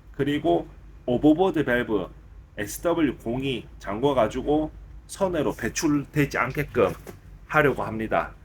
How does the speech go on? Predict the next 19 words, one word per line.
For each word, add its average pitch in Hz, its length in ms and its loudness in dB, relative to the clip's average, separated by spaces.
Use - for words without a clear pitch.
이렇게 175 360 0
다 110 280 2
하고 151 360 2
나면 123 640 2
동일하게 139 800 2
오버보드 165 600 6
쪽 139 180 -6
라인은 107 640 -2
케이블 156 380 0
타이로 139 560 2
실링을 175 520 -2
합니다. 87 440 -8
실링을 190 500 2
할 165 180 2
때는 117 600 2
거기 151 340 2
실 196 380 2
넘버가 175 460 4
있거든요. 104 580 -4